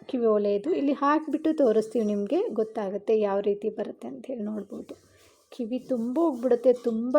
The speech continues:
ಚೆನ್ನಾಗಿದೆ. ತುಂಬ ಗ್ರ್ಯಾಂಡಾಗಿ ಏನಾದರೂ ನಿಮಗೆ ಕಿವಿ ಓಲೆಗಳು ಬೇಕನ್ಸಿದ್ರೆ ಇದನ್ನು ತಗೋಬೋದು.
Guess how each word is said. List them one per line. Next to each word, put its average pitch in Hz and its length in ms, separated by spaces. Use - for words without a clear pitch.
ಚೆನ್ನಾಗಿದೆ. 220 560
ತುಂಬ 302 260
ಗ್ರ್ಯಾಂಡಾಗಿ 285 800
ಏನಾದರೂ 262 400
ನಿಮಗೆ 233 360
ಕಿವಿ 226 180
ಓಲೆಗಳು 220 400
ಬೇಕನ್ಸಿದ್ರೆ 226 840
ಇದನ್ನು 214 340
ತಗೋಬೋದು. 208 580